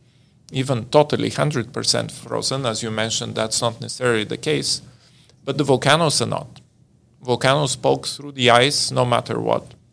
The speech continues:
We see this in Antarctica today. There is an active volcano, Erebus, down there.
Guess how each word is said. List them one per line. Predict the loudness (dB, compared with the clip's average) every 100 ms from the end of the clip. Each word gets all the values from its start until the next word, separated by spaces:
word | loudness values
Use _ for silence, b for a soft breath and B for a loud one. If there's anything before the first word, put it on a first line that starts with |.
| b b b
We | -12 -2
see | 2 2
this | 2 4 4 2 -2
in | -8 -2
Antarctica | -2 0 2 2 0 -6 -6
today. | -6 2 4 4 2
There | 0
is | 0 -2
an | -2
active | -4 -6 -12 -10
volcano, | -12 -14 -12 -8 -4
Erebus, | 0 0 0 -2 -2 -2 -4 -8
down | 0 0 0
there. | 0 0